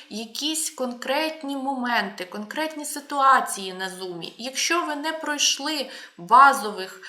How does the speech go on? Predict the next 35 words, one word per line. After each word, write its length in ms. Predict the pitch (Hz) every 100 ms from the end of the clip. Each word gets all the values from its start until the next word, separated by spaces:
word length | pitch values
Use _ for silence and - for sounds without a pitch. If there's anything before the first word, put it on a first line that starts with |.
| - -
е, 220 | 190 185 185
уроків 680 | 254 247 269 254 254 202 -
і 60 | 240
ви 180 | 285
не 280 | 320 254 294
маєте 640 | 311 285 294 277 254 - 220
знань 500 | 202 233 262 254 -
і 80 | 214
навичок, 680 | 214 226 254 262 262 240 -
то 180 | -
на 160 | 233 226
зумі 400 | 208 262 302 262
вам 340 | 208 240 254
робити 600 | 220 202 240 262 254 247 247 - _ -
нічого, 720 | 233 277 294 254 - 208 185
вам 240 | 208 254
буде 220 | 226 214 214
скучно, 680 | - 277 302 294 - 240
ви 180 | 208 254
не 360 | 262 226 - -
пройдете 520 | 240 233 208 190 190
тести, 680 | 190 - 269 285 - - 247 - - - -
е, 340 | 214 208 208 214
і, 460 | 240 247 247 240 233
е, 420 | 226 - 208 208 208 -
толку 480 | 302 320 311 - 208
від 200 | 214 -
того 280 | 254 240 214
не 120 | 196
буде 300 | 208 220 208
ніякого. 640 | 196 190 214 202 185 180
Тому 320 | - 214 240
вас 260 | 247 240 208
дуже 400 | 180 202 320 330
прошу, 540 | 330 311 294 - 202